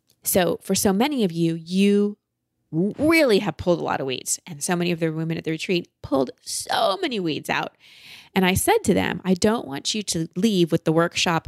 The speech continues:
high, you know, the workshop transformation, feel like you had all this breakthrough, and then a week later, two months later, a year later, you feel like you're back in the same place."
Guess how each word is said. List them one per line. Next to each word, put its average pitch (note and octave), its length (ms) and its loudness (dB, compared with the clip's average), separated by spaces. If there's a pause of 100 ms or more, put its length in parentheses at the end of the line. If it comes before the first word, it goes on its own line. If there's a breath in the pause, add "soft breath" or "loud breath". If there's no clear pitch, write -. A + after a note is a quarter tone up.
(140)
high, C#3+ 300 -2
you D3+ 120 0
know, D3 80 2
the D#3 80 0
workshop - 380 0
transformation, D#3+ 760 -2 (280 loud breath)
feel F#3 120 2
like F3 120 -2
you F3 40 -2
had D3+ 160 -4
all F#3 160 2
this G3+ 160 -2
breakthrough, D3+ 540 -2 (420 soft breath)
and E3 200 -2
then D#3 380 0 (440)
a D3+ 40 -6
week D3 220 0
later, D3 400 0
two - 160 -4
months D3 300 -2
later, D#3 200 -2
a - 60 -4
year A#3 260 2
later, E3 360 2 (180 soft breath)
you F#3 80 -4
feel F3 140 2
like D#3+ 120 0
you're E3+ 80 -2
back C#3+ 240 -6
in D3 60 -10
the D#3 60 -10
same - 240 -10
place." - 500 -2